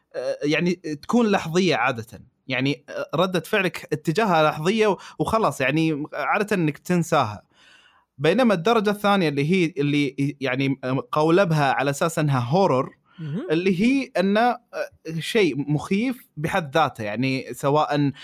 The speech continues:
Speaker 1: آه، شيء، يعني مثلًا غير متو-، متوقع أنك تشوفه بهذه الطريقة. لو أجيب لك مثلًا سيارة بدل ما هي، خلينا نقول، مكعبة، لا، هي،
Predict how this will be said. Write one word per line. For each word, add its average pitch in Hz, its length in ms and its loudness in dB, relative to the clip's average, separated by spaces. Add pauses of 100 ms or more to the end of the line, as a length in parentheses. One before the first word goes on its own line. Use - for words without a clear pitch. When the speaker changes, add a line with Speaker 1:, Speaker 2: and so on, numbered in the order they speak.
(200)
Speaker 1:
آه، 143 120 2
شيء، 180 500 2 (240)
يعني 135 220 -2
مثلًا 151 180 -2
غير 147 320 2
متو-، 139 520 -2
متوقع 143 440 -2
أنك 131 200 -4
تشوفه 147 280 -2
بهذه 135 240 0
الطريقة. 135 560 -2 (280)
لو 147 180 4
أجيب 160 240 0
لك 156 140 -2
مثلًا 156 300 2
سيارة 156 720 2 (340)
بدل 156 280 0
ما 147 200 2
هي، 151 260 2
خلينا 147 260 -2
نقول، 131 560 0
مكعبة، 160 640 0
لا، 156 240 0
هي، 147 320 0